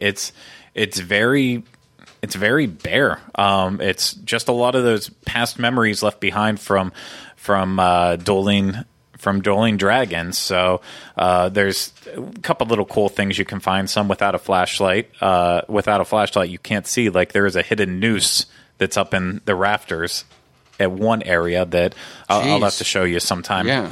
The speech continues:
Speaker 1: Um, well, no, it's impossible now because you can't have your phone <laughs> to look up there and see it.
Speaker 2: Oh,
Speaker 1: But
Speaker 2: to shine the light?
Speaker 1: Yeah, but, um, it's there, so that's fun. Um, and, you know, it's the next real big themed involvement of this attraction is when you get to choose your,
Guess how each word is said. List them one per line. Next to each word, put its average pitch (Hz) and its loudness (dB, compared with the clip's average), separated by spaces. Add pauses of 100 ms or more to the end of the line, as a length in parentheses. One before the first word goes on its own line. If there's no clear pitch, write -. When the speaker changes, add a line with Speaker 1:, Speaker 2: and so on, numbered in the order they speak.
(120)
Speaker 1:
Um, 107 -4
well, 117 0
no, 143 -2
it's - -10
impossible 113 -2
now 90 0
because 110 0
you 104 -4
can't 127 -2
have 127 2
your 135 2
phone 113 -2 (260)
<laughs> - -20
to - -10 (180)
look 151 0
up 160 -2
there 110 2
and 120 -4
see 180 -2
it. - 0
Speaker 2:
Oh, 123 2
Speaker 1:
But 98 2
Speaker 2:
to 98 -10
shine 104 -2
the 101 -4
light? 107 0
Speaker 1:
Yeah, 104 2 (180)
but, 107 2
um, 104 0 (120)
it's - -2
there, 120 0 (120)
so 98 2 (220)
that's 117 0
fun. 101 0 (380)
Um, 98 2 (280)
and, 107 0 (520)
you 117 0
know, 107 0
it's 117 -2
the 113 -2
next 120 0
real 107 0
big 107 -2
themed 117 0
involvement 104 0
of 92 -2
this - -4
attraction 98 -2
is 104 -2
when 92 -4
you 87 -4
get 92 -2
to - -12
choose 107 0
your, 98 4